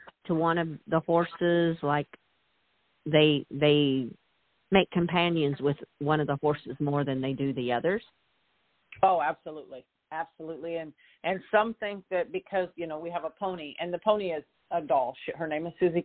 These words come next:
Speaker 2: Q, and she's all
Speaker 1: Mm-hmm.
Speaker 2: pony. There's no doubt about it. I looked at about a hundred ponies before <laughs> I found her. But they
Speaker 1: <laughs>
Speaker 2: think because she's smaller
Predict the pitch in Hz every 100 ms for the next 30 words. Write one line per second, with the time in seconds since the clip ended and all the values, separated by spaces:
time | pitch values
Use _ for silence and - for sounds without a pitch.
0 | - 160 151 147 - 156 151 151 143 -
1 | - - - - 269 262 226 233 226 165
2 | 151 180 - 180 175 180 185 170 156 143
3 | 143 139 160 165 175 160 165 151 180 170
4 | 156 175 147 139 - - 139 180 - 214
5 | 156 160 - - - - _ 190 175 -
6 | 262 - 202 - 202 190 - 190 - 185
7 | - 202 208 247 226 170 190